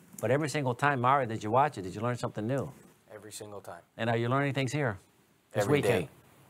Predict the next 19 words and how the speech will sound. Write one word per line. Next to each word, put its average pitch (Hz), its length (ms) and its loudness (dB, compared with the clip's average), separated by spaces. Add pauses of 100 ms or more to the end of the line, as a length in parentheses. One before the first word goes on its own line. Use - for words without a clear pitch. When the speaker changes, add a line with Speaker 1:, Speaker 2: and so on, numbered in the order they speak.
Speaker 2:
Every 95 300 -8
day. 82 180 -8 (280)
Speaker 1:
Guys, 147 220 4
we're 120 120 2
all 143 160 6
learning. 131 340 -2 (400)
So 120 140 -2
those 175 320 6
of 175 100 0
you 139 400 2 (440)
that 117 180 2
simply, 135 840 0 (600)
I'm 120 80 -14
sorry, 113 260 2
those 156 280 2
of 143 60 0
you 143 160 0
that 123 180 0
just 147 400 0